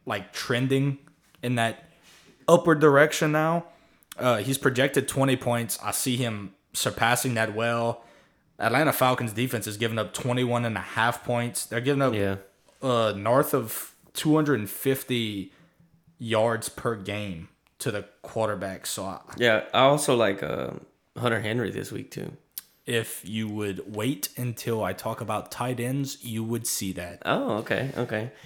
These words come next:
Speaker 2: Speaking of a Jones, though, uh, my not for quarterback is Daniel Jones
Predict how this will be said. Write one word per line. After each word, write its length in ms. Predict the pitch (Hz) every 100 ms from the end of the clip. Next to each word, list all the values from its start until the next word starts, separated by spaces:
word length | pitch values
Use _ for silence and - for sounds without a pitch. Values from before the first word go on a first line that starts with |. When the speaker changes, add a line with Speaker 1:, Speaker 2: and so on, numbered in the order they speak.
| - - -
Speaker 2:
Speaking 260 | - 147 131
of 100 | 113
a 60 |
Jones, 540 | 92 107 120 147 110 107
though, 300 | 104 101 101
uh, 300 | 101 98 98 -
my 160 | 104
not 640 | 101 104 113 107 - - -
for 120 | 92
quarterback 520 | - 104 98 95 98
is 140 | 95 92
Daniel 360 | 101 110 98
Jones 460 | 82 50 - -